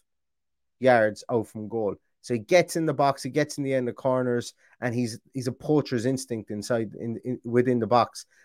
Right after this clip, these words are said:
And I really like that because I think that's something that Villa need against certain teams, specifically teams we're going to beat. We need to have that ruthless striker, and maybe we don't need to have somebody who is all effort all around the field like an Ollie Watkins or a Danny Ings.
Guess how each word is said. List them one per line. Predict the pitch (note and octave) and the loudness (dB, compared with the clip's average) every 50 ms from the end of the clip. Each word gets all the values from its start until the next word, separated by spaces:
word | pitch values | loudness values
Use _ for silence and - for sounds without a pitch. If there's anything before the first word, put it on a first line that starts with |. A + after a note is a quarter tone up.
| _ - | _ 4
And | A#2+ | 4
I | C#3 D3+ | 6 6
really | D3+ C3 C#3+ C#3 C3 C3 B2+ | 6 4 4 4 4 2 2
like | A#2 A#2+ A#2 - | 2 0 0 0
that | - A#2+ B2 | 0 0 0
because | - _ - - | -2 _ -6 -4
I | A2+ B2+ | -4 -4
think | - C3+ B2+ B2 | -4 -4 -6 -4
that's | - A#2+ B2 B2+ A#2+ - - | -2 0 0 0 -2 -4 -6
something | - B2 A#2 - A2+ A2 | -6 -6 -6 -6 -6 -4
that | G#2+ G#2+ G2+ | -6 -4 -2
Villa | A#2 B2 A#2 A2 A2 | 0 0 2 0 0
need | A2 A#2 B2 C3 C3+ C3+ B2 G#2 - - | 0 0 2 2 2 2 0 -2 -4 -8
against | A#2 G2+ A2+ A2 G#2+ - - | -8 -6 -6 -6 -6 -2 0
certain | B2 A#2+ - - A2+ | 0 0 0 -2 -6
teams, | - A#2 A#2 A2 G#2 G#2 G2+ - _ - _ _ | -6 -4 -4 -2 -2 -4 -6 -8 _ -20 _ _
specifically | - - C3 A#2+ - D3+ D3 D3+ - C3 A#2 | -2 0 0 2 4 2 2 2 0 -2 -2
teams | - - B2+ A#2 G2+ G#2+ | 0 -2 -2 -2 -4 -4
we're | A2 G2 | -6 -4
going | A2+ A2 G#2+ G#2 | -2 -2 -2 -2
to | G#2 G2 | -4 -4
beat. | F#2+ B2+ B2+ A#2+ A2 - _ _ _ _ | 0 0 2 2 0 -2 _ _ _ _
We | - A#2+ | 2 2
need | B2+ C3 B2+ C3 | 4 4 4 4
to | |
have | B2 A#2+ G#2+ | 2 4 6
that | B2 B2 - - | 6 4 4 4
ruthless | B2+ A#2+ A2+ - - A2 G2+ - | 0 -4 -4 -4 -4 -6 -6 -6
striker, | - - A2+ A2 - - - G#2 G2+ - - - _ _ - | -2 -2 0 0 0 0 0 0 0 -2 -8 -20 _ _ -2
and | A#2+ A2+ | 0 2
maybe | A#2 B2 A#2 A2+ A#2+ B2 - | 4 4 4 2 0 0 0
we | B2+ A#2+ A2 | -2 -2 2
don't | G#2 C3+ B2+ B2+ - | 4 4 4 4 4
need | C#3+ C3 C3+ C3 C3 | 2 2 0 0 0
to | B2+ | 0
have | A#2 B2 G#2 | 0 0 0
somebody | - - B2+ A#2 A2+ A2+ A2+ | -2 -4 -4 -4 -4 -4 -2
who | G#2+ A2+ A2+ G#2 - | -2 -2 -2 -2 -2
is | G#2+ A2+ A2 A2+ A2+ A2 - - - _ _ _ _ _ _ - | -2 -2 -2 -2 -2 -4 -6 -10 -12 _ _ _ _ _ _ 8
all | C3 C3 B2+ B2 B2 | 10 12 12 12 10
effort | B2+ B2+ - - B2 A2 - | 8 6 4 2 0 0 2
all | A#2+ A2+ A2 A2 | 2 2 2 2
around | A2 A2 A2 A2 A2 | 2 2 2 2 0
the | G#2+ G2+ | -2 -4
field | - - B2+ A#2+ A2 G#2+ | -2 0 0 2 2 2
like | A2 G#2+ - | 0 0 0
an | G#2+ G#2+ | -2 -2
Ollie | G#2+ G#2 G#2 | -2 0 0
Watkins | G#2 G#2+ G#2 - - A2 G#2 G2+ | 0 0 0 -2 -4 -6 0 2
or | B2 B2+ B2 | 2 4 4
a | A2+ | 2
Danny | G2+ B2 A#2 A2 A2 G#2+ G#2 G#2+ | 2 0 0 0 0 -2 -2 -2
Ings. | G#2+ G#2 G2 - | -4 -4 -6 -8